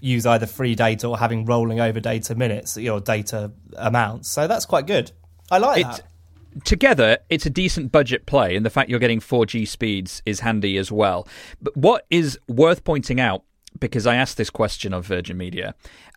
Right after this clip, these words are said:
Speaker 2: and it's that video calling does not fall under the zero rated policy,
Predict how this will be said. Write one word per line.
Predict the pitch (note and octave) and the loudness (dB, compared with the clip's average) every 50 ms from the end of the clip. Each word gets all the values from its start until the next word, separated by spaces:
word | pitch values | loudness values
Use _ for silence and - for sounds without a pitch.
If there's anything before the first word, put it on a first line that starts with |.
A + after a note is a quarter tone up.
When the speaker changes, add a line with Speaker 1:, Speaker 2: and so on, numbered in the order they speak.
| _ _ | _ _
Speaker 2:
and | A#2+ B2+ B2 A#2+ A#2+ A#2+ A#2+ A#2+ A#2+ A2 - - - _ _ _ | 4 4 4 4 0 -2 -4 -6 -6 -6 -8 -12 -14 _ _ _
it's | - B2+ - - - | -2 -2 -2 -4 -2
that | - C#3+ C3 B2+ B2 - _ - - - _ | 0 2 2 2 0 -2 _ -14 -14 -14 _
video | A2 G2+ C#3+ D#3+ E3 D#3 B2+ A2+ G2+ | -2 0 2 2 4 4 4 4 2
calling | - - G#2+ F#2 F2+ F2+ F2 F2 E2+ E2+ _ _ _ _ _ _ | 0 -4 -6 -4 -4 -6 -8 -12 -14 -18 _ _ _ _ _ _
does | A2+ G#2 F#2 G#2 | -2 -2 0 0
not | G#2+ G#2+ A2 G2+ F2+ - _ - - - - _ _ _ _ - | 0 2 2 0 0 -4 _ -18 -18 -18 -20 _ _ _ _ -6
fall | - C#3 A#2+ G#2+ G2+ G2+ | 2 2 4 4 4 2
under | G2+ G2+ G2+ | 0 0 -2
the | F#2+ G2+ | -2 -2
zero | F#2 G2+ G#2+ G2 G2 G2 F#2+ | 0 2 2 2 4 2 2
rated | F#2+ G2 F#2+ F2+ - G2+ F2+ - | 2 0 0 0 -2 -4 -4 0
policy, | A2 G#2 G2 F#2 - - F#2 F#2 F#2+ | 0 0 0 0 -2 -4 -8 -10 -10